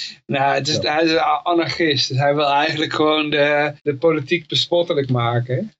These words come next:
Speaker 1: Dus dat is
Speaker 2: Beetje
Speaker 1: zijn,
Speaker 2: opschudden.
Speaker 1: ja, ja, dat is zijn, zijn, zijn doel. Dus, eh, maar hij heeft, eh, ja, als je vraagt, vraagt hoe heet hij in werkelijkheid, hij heet in werkelijkheid ook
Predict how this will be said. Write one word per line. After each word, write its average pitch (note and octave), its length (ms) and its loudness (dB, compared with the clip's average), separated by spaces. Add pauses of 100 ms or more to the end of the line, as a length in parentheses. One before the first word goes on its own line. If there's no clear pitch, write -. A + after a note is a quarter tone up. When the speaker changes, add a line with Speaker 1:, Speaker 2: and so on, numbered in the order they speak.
(100)
Speaker 1:
Dus B2 180 -8
dat C3+ 120 0
is B2 100 -6
Speaker 2:
Beetje C3+ 140 2
Speaker 1:
zijn, C3+ 100 4
Speaker 2:
opschudden. A2+ 560 0
Speaker 1:
ja, C3+ 240 -2
ja, B2+ 180 0
dat C#3+ 120 -4
is - 100 -2
zijn, B2+ 220 2
zijn, B2+ 300 2
zijn C3+ 280 4
doel. C#3 360 6 (240)
Dus, - 280 -2
eh, C#3+ 240 2
maar E3 140 0
hij F#3 120 2
heeft, F#3+ 220 -2
eh, G3 80 2
ja, F3+ 460 4
als E3+ 140 -2
je E3+ 120 -2
vraagt, E3 460 -2
vraagt - 220 0
hoe E3 160 4
heet E3 180 2
hij E3 80 4
in D3+ 60 2
werkelijkheid, D#3 640 0
hij E3 260 0
heet A3 200 -2
in E3+ 180 0
werkelijkheid D#3+ 720 0
ook C#3+ 160 0